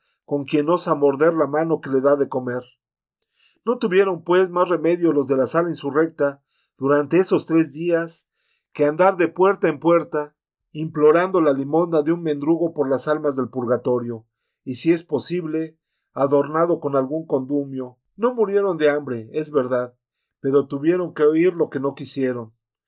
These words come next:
Con ideas de esas bien pueden cambiar de oficio. Si hubiéramos hecho caso de lo que decíais, ¿en qué situación estaríamos ahora?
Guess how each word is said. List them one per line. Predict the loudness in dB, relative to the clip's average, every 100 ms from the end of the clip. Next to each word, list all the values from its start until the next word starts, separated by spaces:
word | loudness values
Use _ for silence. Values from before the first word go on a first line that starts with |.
| _ _ _
Con | -6 -4
ideas | -2 -2 0 0
de | 0
esas | -2 -2 -4
bien | -4 -8 -4
pueden | -2 -2 -2
cambiar | -2 2 0
de | 2
oficio. | -2 -4 -8 -10 -12 -12 _ _ _ _ _ _
Si | -4 -2
hubiéramos | 2 2 2 -4 -4
hecho | -2 -2 0
caso | -2 0 -2
de | 0
lo | 0
que | -4
decíais, | -4 -6 -2 0 0 -4 -16 _ _ _ _
¿en | -10 -6
qué | -6
situación | -6 -8 0 0 0 -4
estaríamos | 0 0 2 0 -2 -4
ahora? | -2 0 -2 -6